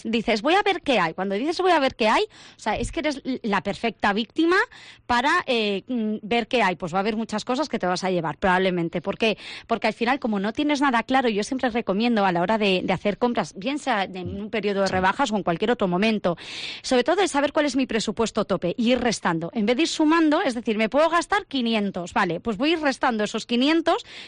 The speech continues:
Speaker 1: e ir viendo cómo llego a cero, porque es distinta la sensación de voy llegando a cero que decir, "Bueno, voy llegando a quinientos, pero si son quinientos cincuenta no pasa nada", ya cambia.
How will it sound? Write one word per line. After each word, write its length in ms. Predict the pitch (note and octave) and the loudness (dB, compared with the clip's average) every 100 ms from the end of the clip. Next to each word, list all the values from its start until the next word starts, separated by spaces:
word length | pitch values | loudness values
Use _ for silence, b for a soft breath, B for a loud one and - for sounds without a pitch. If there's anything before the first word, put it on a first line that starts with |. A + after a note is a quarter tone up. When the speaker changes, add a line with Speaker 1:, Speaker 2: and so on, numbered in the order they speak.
| B | B
Speaker 1:
e 80 | B3+ | -2
ir 100 | C4+ | 2
viendo 220 | D#4+ F4 | 0 2
cómo 180 | D4 C4+ | 2 2
llego 220 | C4 A3 | 2 0
a 60 | G3+ | 0
cero, 240 | G3+ F#3 | -2 -2
porque 280 | - G#3 - | 0 -2 0
es 100 | D4+ | 0
distinta 720 | F#4+ F4 - D#4 C4+ A3+ F3 - | 2 0 0 2 2 0 -4 -4
la 120 | G3+ | -6
sensación 520 | G#3 G#3 A3 C4+ A#3+ | -4 -4 -4 -2 0
de 100 | G#3 | 0
voy 180 | F#3+ C4 | 0 0
llegando 380 | E4+ D#4 C#4 B3 | 2 2 2 0
a 20 | |
cero 320 | - C#4+ F#4+ - B B B B B - | 2 2 2 -2 B B B B B 0
que 120 | C4+ | 2
decir, 280 | B3 B3 A3+ | 2 0 -2
"Bueno, 160 | B3 | 0
voy 140 | A#3+ C#4 | 2 2
llegando 280 | D#4 D#4+ | 2 2
a 40 | D#4+ | 2
quinientos, 380 | D4 E4+ F4 - | 2 2 0 -2
pero 140 | A3+ | -4
si 80 | G3+ | -2
son 180 | C#4+ D4 | -2 0
quinientos 380 | F4+ E4+ D#4 - | 2 2 0 0
cincuenta 460 | D4 F4+ F4 E4+ - | 0 2 2 0 0
no 320 | C4+ C#4 C4+ | 0 2 2
pasa 340 | B3 - G3+ | 0 0 -2
nada", 360 | F3 D#3+ D3+ C#3 - | -2 -2 -6 -14 -10
ya 220 | A3+ D4+ | -2 0
cambia. 540 | D4 A3+ F3+ D#3+ D3+ | 0 -2 -2 -2 -6